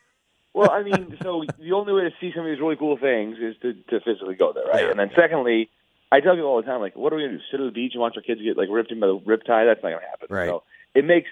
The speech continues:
Speaker 1: it's just, like, it's a lot easier for us. We always get in and we go. And I will say, John, I mean, I do, like, tailor the hikes to their likes.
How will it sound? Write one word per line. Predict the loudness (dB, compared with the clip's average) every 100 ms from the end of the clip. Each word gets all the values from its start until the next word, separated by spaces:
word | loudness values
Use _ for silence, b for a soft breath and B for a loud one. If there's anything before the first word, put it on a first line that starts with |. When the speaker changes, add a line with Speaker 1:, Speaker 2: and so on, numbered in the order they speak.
| -4
Speaker 1:
it's | -4 -4
just, | -4 -2
like, | -2 -2
it's | -2
a | 2
lot | 4 4 2
easier | -6 -8 -8
for | -6 -6
us. | -6
We | -2
always | -2 -2 -4
get | -8 -8 -10
in | -6 -6 -8 _ _ _ _ 2
and | 4 4
we |
go. | 4 4 4 4
And | 2
I | 2
will | 0 -2
say, | -8
John, | -6 -6 -6
I |
mean, | -6
I | -8
do, | -6 -8 -4
like, | -4 -4 _ _ _ -14 -4
tailor | 0 0
the | 0
hikes | 0 -4
to | -8
their | -4 -2
likes. | -2 -2